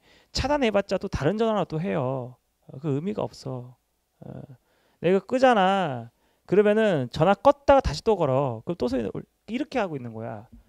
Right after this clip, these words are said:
어차피 모아서 좀 할 겁니다. 일단 논평을 해야 되니까. 이 안철수가 윤석열을 어떻게 배신하냐 이거인데 이 배신의 조짐이 보이면은 윤석열은 어떻게 하냐? 안철수를 총리로 시켜버립니다.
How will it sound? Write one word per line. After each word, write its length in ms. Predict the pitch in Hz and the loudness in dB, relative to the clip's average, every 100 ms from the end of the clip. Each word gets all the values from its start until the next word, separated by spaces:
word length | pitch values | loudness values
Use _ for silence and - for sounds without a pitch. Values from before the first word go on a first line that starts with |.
| - | -8
어차피 280 | 135 220 202 | -4 0 0
모아서 380 | 135 170 202 196 | 6 6 6 2
좀 160 | 190 | -4
할 80 | 180 | -6
겁니다. 440 | 196 208 170 127 117 _ | -2 -4 -2 -6 -10 _
일단 140 | - 190 | 4 6
논평을 360 | 156 190 220 | 6 6 4
해야 140 | 202 202 | 4 2
되니까. 540 | 165 127 127 131 185 - - - - 403 - _ _ _ _ _ _ _ - - - - - _ _ _ _ _ _ | 0 -4 -4 -2 -4 -8 -20 -18 -16 -16 -20 _ _ _ _ _ _ _ -16 -14 -18 -20 -20 _ _ _ _ _ _
이 120 | 247 | 8
안철수가 1600 | 196 175 254 - 339 320 311 - 294 285 285 277 262 240 214 165 143 | 10 10 8 6 8 8 6 2 2 8 10 12 12 12 10 6 2
윤석열을 640 | 220 262 262 277 269 262 | -4 -2 2 2 4 6
어떻게 640 | 240 160 - - 254 247 226 - | 8 6 4 4 8 8 6 4
배신하냐 840 | 170 180 214 196 190 190 170 135 - | 2 2 0 0 2 4 4 4 0
이거인데 960 | 156 196 190 165 175 202 247 277 285 _ _ _ _ - | 2 4 6 4 2 8 10 10 6 _ _ _ _ -6
이 240 | 196 220 | 0 2
배신의 500 | - 160 175 220 226 | 6 6 6 4 2
조짐이 540 | - 147 160 196 196 | 4 2 2 0 0
보이면은 680 | 185 147 143 135 143 214 262 208 | 0 0 0 0 4 4 2 0
윤석열은 580 | 180 196 220 214 214 | 2 4 4 4 4
어떻게 300 | 208 135 - | 4 2 0
하냐? 380 | 143 127 147 117 - | -2 2 0 0 2
안철수를 720 | 165 202 247 233 214 208 208 | 2 2 0 0 0 -4 -4
총리로 460 | - 285 277 262 | -8 -10 -6 -6
시켜버립니다. 720 | 233 - 117 107 104 120 123 | -6 -10 -14 -16 -20 -20 -20